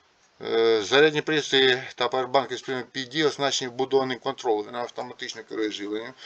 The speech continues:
враховуючи характеристики джерела енергії та підключення до нього, а також поточну температуру та деякі інші параметри. Ну, захист від напруги, від струму зайвого, да?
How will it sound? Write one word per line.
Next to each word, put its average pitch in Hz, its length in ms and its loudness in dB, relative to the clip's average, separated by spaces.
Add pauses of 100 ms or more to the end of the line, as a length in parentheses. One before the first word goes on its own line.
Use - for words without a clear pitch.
(300)
враховуючи 127 440 -2
характеристики 127 600 -4
джерела 120 480 2
енергії 117 400 -4 (360)
та 127 120 2
підключення 123 440 -8
до 123 80 -6
нього, 120 260 0 (100)
а 117 80 6
також 139 300 2
поточну 123 400 -6
температуру 120 460 -2
та 113 140 -10
деякі 110 280 -8
інші 104 180 -8
параметри. 101 400 -6
Ну, 135 100 -10
захист 110 360 -8
від 104 120 -16
напруги, 110 420 -8
від 90 80 -16
струму 120 360 -16 (140)
зайвого, 90 380 -8
да? 120 120 -16